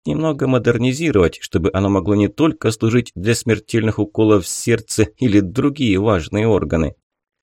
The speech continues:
Убрав клинок в ножны, я быстро переоделся в подаренный в легендарном городе наряд,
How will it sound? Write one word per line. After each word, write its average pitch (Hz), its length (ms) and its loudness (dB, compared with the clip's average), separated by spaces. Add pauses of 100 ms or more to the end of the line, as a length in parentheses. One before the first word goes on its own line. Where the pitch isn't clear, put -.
(220)
Убрав 98 460 2
клинок 85 380 -2
в 76 140 -2
ножны, 143 560 0
я 90 200 -2
быстро 156 420 -4
переоделся 123 720 -2
в - 120 -10
подаренный 101 580 2
в 90 60 0
легендарном 90 720 0
городе 80 340 0
наряд, 76 400 -2